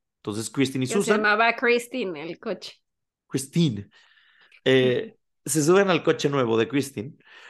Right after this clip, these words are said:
Speaker 1: y van por la avenida Archer. Buscan, no está Mary. Bueno,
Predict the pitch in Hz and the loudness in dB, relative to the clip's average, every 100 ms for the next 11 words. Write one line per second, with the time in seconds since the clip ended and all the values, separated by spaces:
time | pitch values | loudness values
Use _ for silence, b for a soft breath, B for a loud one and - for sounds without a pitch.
0 | B _ 156 170 196 - 113 117 117 117 | B _ -6 -4 -4 -2 0 0 -2 -2
1 | 110 101 101 101 104 113 123 - 95 95 | 0 2 0 0 0 2 0 -2 -10 -10
2 | _ - 135 190 185 - 175 185 180 _ | _ -8 -6 -6 -12 -10 -8 -8 -14 _
3 | _ _ _ - 113 113 - - 143 - | _ _ _ -8 -4 -2 -4 -8 -8 -16
4 | - _ _ _ _ _ 120 95 - | -20 _ _ _ _ _ -10 -10 -12